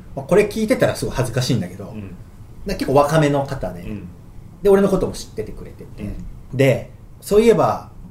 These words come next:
Speaker 1: 小宮さんも前歯直されましたよね」みたいな。
Speaker 2: うん。
Speaker 1: 実は別の歯は、ノブさんもなかったみたいです、一時期。
Speaker 2: うん。
Speaker 1: 「どっちになるんでしょうね」みたいに言われて、「ゆくゆくは」みたいな。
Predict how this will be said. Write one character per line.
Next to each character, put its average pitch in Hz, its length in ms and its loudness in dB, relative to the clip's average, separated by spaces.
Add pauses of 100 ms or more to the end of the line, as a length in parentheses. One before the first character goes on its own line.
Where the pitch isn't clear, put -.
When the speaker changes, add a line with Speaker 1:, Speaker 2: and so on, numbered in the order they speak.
Speaker 1:
小 190 100 0
宮 147 180 2
さ 98 160 -4
ん 90 80 -4
も 92 60 -4
前 107 200 0
歯 87 320 -8
直 104 160 0
さ 104 120 -2
れ 104 80 -2
ま 95 100 -4
し - 80 -8
た - 80 -10
よ - 60 -12
ね」 - 80 -12 (120)
み - 80 -12
た - 220 -8
い - 20 0
な。 101 60 0
Speaker 2:
う 90 40 -6
ん。 87 40 -4 (960)
Speaker 1:
実 123 200 2
は - 180 2 (420)
別 135 220 2
の 180 160 6
歯 175 160 4
は、 95 300 0 (680)
ノ 147 120 4
ブ 139 80 4
さ 98 140 -2
ん 90 80 -6
も 85 140 -12 (580)
な 123 140 2
か 104 80 -2
っ - 80 -8
た - 80 -12
み 95 80 -10
た - 100 -10
い - 60 -10
で - 60 -12
す、 139 100 4
一 - 180 4
時 - 120 -4
期。 - 100 -6 (180)
Speaker 2:
う 104 40 -4
ん。 92 180 -4 (400)
Speaker 1:
「ど 123 120 2
っ 113 40 -2
ち - 140 -4
に 101 80 2
な 101 80 2
る 104 80 2
ん 101 40 0
で 90 60 -2
し - 100 -4
ょ 95 60 0
う 95 60 0
ね」 104 120 4
み 98 100 0
た - 80 -6
い - 40 -8
に - 60 -8
言 - 80 -10
わ - 40 -12
れ - 60 -8
て、 110 80 0
「ゆ 113 80 6
く 117 100 0
ゆ 107 120 4
く 113 120 2
は」 90 140 2
み - 60 -6
た - 100 -10
い - 100 -10
な。 - 80 -8